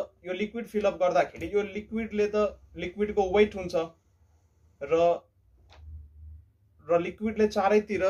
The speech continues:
यसको lateral surfaces र बटममा नि के गरिरहेको हुन्छ त? force apply गरिरहेको हुन्छ।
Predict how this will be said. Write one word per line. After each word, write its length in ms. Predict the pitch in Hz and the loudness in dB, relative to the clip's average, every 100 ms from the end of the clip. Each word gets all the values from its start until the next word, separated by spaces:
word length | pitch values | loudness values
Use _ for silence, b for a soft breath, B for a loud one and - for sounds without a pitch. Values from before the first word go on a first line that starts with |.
| 208 | 0
यसको 240 | 170 - 175 | -4 -2 2
lateral 400 | 175 180 202 196 | 2 2 -2 -2
surfaces 640 | 196 175 190 180 196 - | -2 -2 -2 -2 -2 0
र 160 | 175 180 | 0 2
बटममा 380 | 170 170 190 185 | 2 0 -2 -2
नि 180 | 175 180 | -2 -4
के 160 | 175 160 | -2 0
गरिरहेको 320 | 160 160 127 | 2 2 0
हुन्छ 160 | 123 | -2
त? 160 | 160 185 - | -4 -4 -4
force 240 | 175 - | -6 -4
apply 320 | 143 151 127 | -4 -2 -2
गरिरहेको 320 | 123 123 107 | -4 -4 -8
हुन्छ। 140 | 110 | -10